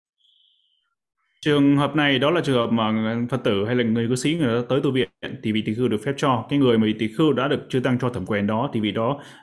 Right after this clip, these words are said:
nên người ta đói có thể cho người ta vật thực, chỉ cho người ta, người ta vật thực, và người ta cho có thể cho người ta hoa tới để người ta cúng Phật trong tu viện. Còn bây giờ cái vấn đề xảy ra ở đây đó là những vị tỷ khưu đi ra bên ngoài, đi ra vào làng mạc, đi vào phố thị để cúng, à, để tặng,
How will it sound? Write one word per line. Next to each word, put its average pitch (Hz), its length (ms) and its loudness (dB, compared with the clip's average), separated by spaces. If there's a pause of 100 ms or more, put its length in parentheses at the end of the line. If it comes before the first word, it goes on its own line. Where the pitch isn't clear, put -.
nên 131 160 4
người 120 100 4
ta 123 80 2
đói 123 240 2
có 170 60 -4
thể 110 180 0
cho 120 420 0
người 101 100 0
ta 113 400 -2 (260)
vật 107 160 -4
thực, 104 140 -4 (680)
chỉ 104 180 -2
cho 120 60 0
người 120 100 2
ta, 113 120 -2
người 110 200 0
ta 123 100 0
vật 110 160 -2
thực, 110 200 -4
và 107 180 -2
người 107 140 0
ta 107 100 -12
cho 127 200 0
có 131 60 -2
thể 104 120 -2
cho 123 200 -2
người 110 120 -2
ta 113 120 -4
hoa 117 360 -2
tới 117 120 2
để 127 80 -2
người 104 100 -2
ta 113 80 -6
cúng 117 200 -4
Phật 113 200 -6
trong 113 160 -4
tu 113 100 -2
viện. 110 160 0 (720)
Còn 120 200 0
bây 143 120 4
giờ 117 220 2
cái 113 100 -2
vấn 156 260 0
đề 120 140 2
xảy 101 200 -4
ra 120 240 -2
ở 113 40 -2
đây 117 160 0
đó 117 180 0
là 120 100 0
những 113 160 0
vị 131 180 -2
tỷ 98 100 -6
khưu 127 260 0
đi 123 120 2
ra 127 100 0
bên 123 160 2
ngoài, 107 300 0
đi 117 140 0
ra 123 160 0
vào 107 140 -2
làng 104 300 0
mạc, 104 220 -2
đi 120 100 -2
vào 110 200 -4
phố 135 220 -2
thị 151 340 -2
để 98 280 -2 (400)
cúng, 156 220 0
à, 110 160 -4
để - 100 0
tặng, 131 260 -4